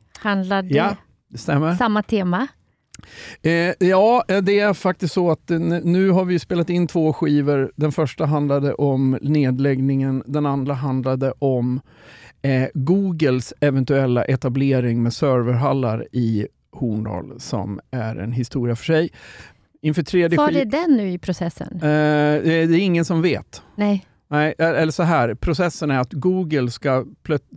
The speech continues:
Speaker 2: man väntar på att Google ska pysa ut sån här vit rök ur en skorsten där det står att de har tagit ett investeringsbeslut.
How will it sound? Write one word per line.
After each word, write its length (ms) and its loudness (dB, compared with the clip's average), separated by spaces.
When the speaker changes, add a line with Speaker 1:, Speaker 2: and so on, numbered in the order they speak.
Speaker 2:
man 380 -2
väntar 280 -2
på 100 -4
att 80 -2
Google 360 0
ska 140 -6
pysa 380 -2
ut 180 0
sån 140 -2
här 100 0
vit 480 -4
rök 440 0
ur 80 0
en 100 -2
skorsten 720 -6
där 120 0
det 120 -2
står 380 0
att 160 -6
de 120 -2
har 80 -4
tagit 340 -6
ett 240 -10
investeringsbeslut. 1400 -2